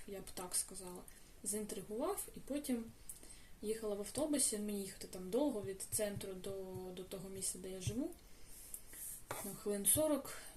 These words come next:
і я так сиділа, якось так він мене трошки навіть так піддушував, да? Хоча, ну, це було просто, ну, стандартно, я всі парфуми, е, наношу одне розпилення на зап'ястя. Все, і це в мене такий, знаєте, якби стандарт, і я розумію, що наскільки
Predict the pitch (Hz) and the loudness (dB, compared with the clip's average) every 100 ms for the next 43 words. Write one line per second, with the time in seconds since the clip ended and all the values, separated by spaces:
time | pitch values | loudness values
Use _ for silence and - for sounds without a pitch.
0 | - 226 220 214 - - 220 247 - 208 | -4 0 2 0 -6 -2 0 2 2 4
1 | 262 294 208 202 - 202 214 208 208 202 | 4 6 4 2 -4 -2 -2 0 -2 0
2 | 208 - 202 202 202 202 - - 214 190 | -2 0 -2 0 0 -2 -6 -2 -2 0
3 | 190 175 - 185 180 180 196 214 233 254 | -2 0 -2 -2 -2 -2 -4 -4 -6 -6
4 | - - 208 190 214 202 190 - 349 - | -6 -4 -2 2 2 0 -2 2 2 4
5 | 226 202 208 196 - 226 220 294 403 247 | 2 2 -2 6 6 6 2 4 4 4
6 | 214 208 - 202 196 - 226 440 415 330 | 4 4 2 2 -2 -2 4 4 4 0
7 | - - - - - - - 190 208 214 | -6 -12 -16 -14 -14 -12 -8 -2 0 2
8 | 202 - - 226 220 180 175 202 - 370 | 0 -2 2 2 4 0 -2 -2 6 8
9 | 415 381 370 370 - - 208 269 233 208 | 8 6 2 -2 -6 -4 2 2 2 -2
10 | - - - - - - - - 180 185 | -6 -4 -4 -6 -14 -16 -6 -2 -2 0
11 | 208 214 - 233 220 208 220 214 196 220 | 0 2 4 4 4 2 2 2 2 2
12 | 214 190 196 - 247 247 269 415 427 220 | 2 0 4 4 6 4 6 6 4 4
13 | 220 226 226 214 185 180 - - 190 - | 8 8 8 4 0 -2 -4 -6 -6 -10
14 | - - - - - - 185 240 220 208 | -12 -12 -12 -12 -14 -2 2 2 2 0